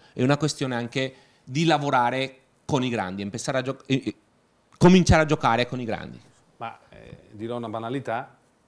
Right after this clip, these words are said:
Speaker 2: le metropolitane poi non ci saranno solo a Londra, ci sono
Speaker 1: Difatti
Speaker 2: tante città metropolitane, inteso come Parigi, Berlino, mi viene,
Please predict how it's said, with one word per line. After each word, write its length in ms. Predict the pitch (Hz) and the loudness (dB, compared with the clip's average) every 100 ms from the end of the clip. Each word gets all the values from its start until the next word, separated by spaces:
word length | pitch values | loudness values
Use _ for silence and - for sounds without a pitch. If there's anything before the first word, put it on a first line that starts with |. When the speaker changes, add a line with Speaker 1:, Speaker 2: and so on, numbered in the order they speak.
| _ 147 - 135 _ 139 | _ -20 -20 -20 _ -18
Speaker 2:
le 120 | 135 | -10
metropolitane 680 | 123 127 120 120 110 127 135 | -8 -8 -8 -10 -8 -8 -8
poi 160 | 123 120 | -10 -10
non 100 | 110 | -12
ci 120 | 107 | -14
saranno 320 | 113 117 113 | -12 -12 -12
solo 180 | - 127 | -8 -6
a 40 | |
Londra, 440 | 127 110 107 120 - 123 113 _ _ _ _ _ | -6 -8 -12 -14 -18 -20 -20 _ _ _ _ _
ci 120 | - | -14
sono 160 | 131 147 | 2 4
Speaker 1:
Difatti 380 | - 143 160 - | 6 6 6 4
Speaker 2:
tante 220 | 185 180 | 4 2
città 260 | - 165 170 | -4 -4 -2
metropolitane, 920 | 156 143 143 147 139 139 147 135 123 - - _ | -2 -4 -6 -4 -6 -4 -6 -6 -10 -14 -20 _
inteso 480 | 135 127 135 135 123 | -14 -8 -8 -6 -8
come 360 | 127 120 113 101 | -10 -10 -12 -10
Parigi, 480 | 104 101 127 120 110 | -8 -6 -8 -8 -10
Berlino, 380 | 101 101 123 | -10 -8 -6
mi 80 | 113 | -6
viene, 340 | 101 123 139 | -8 -8 -8